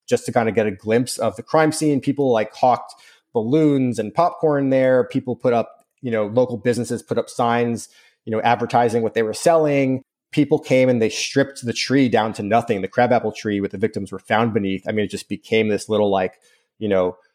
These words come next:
this, this sad little twigs coming out of the ground because people just wanted, you know, to take souvenirs away from the crime scene. I think that also speaks to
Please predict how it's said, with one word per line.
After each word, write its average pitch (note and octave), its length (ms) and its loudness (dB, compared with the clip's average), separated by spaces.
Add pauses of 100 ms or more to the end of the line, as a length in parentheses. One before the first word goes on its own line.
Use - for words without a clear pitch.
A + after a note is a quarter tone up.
(120)
this, - 220 -12
this A2 180 -2
sad A2 400 2
little G2+ 480 2 (380)
twigs A2+ 420 0
coming G#2 240 -2
out F#2+ 140 2
of F#2 40 -6
the G2+ 60 -6
ground G2 280 -2
because G2+ 200 -8
people D3 260 2
just A#2+ 160 0
wanted, G#2 440 0 (140)
you A#2 80 -2
know, G#2 60 2
to G2 60 -8
take A2+ 200 -2
souvenirs A#2 580 0
away G2+ 180 0
from G2+ 140 -10
the G2+ 60 -8
crime G#2 300 -4
scene. G#2 220 -8
I G2 80 -4
think C#3+ 160 2
that A#2 180 2
also B2 280 2
speaks - 500 -4 (120)
to G#2 380 2